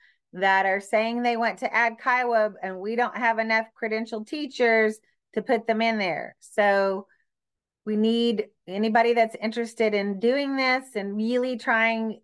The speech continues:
It's not, and it's not like French. It's not like Spanish. It is,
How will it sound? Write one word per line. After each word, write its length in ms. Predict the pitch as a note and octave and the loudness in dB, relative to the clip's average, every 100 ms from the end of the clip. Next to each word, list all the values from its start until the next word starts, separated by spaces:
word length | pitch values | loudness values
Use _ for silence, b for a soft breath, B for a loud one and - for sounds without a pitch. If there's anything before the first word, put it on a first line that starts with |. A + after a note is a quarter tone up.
| _ | _
It's 280 | G3+ G3 - | -4 -4 -6
not, 420 | G#3 G#3 G#3+ A3+ - _ | 0 4 4 4 -2 _
and 260 | G#3+ A3 G3 | -4 -2 -4
it's 220 | G#3 A3+ | -6 0
not 200 | A#3 G#3+ | 0 4
like 240 | A#3+ A3 | 2 0
French. 320 | B3+ B3 A#3+ | -2 0 0
It's 180 | F#3 E3+ | -8 -2
not 200 | G#3 G3 | 0 2
like 220 | A3 A3 | 2 2
Spanish. 680 | - - A3+ A3 A3 A3 - _ _ _ _ _ _ - | -4 -2 0 2 -2 -4 -20 _ _ _ _ _ _ -2
It 200 | G3 G#3 | 2 4
is, 420 | G#3+ G#3 G3+ | 4 2 -2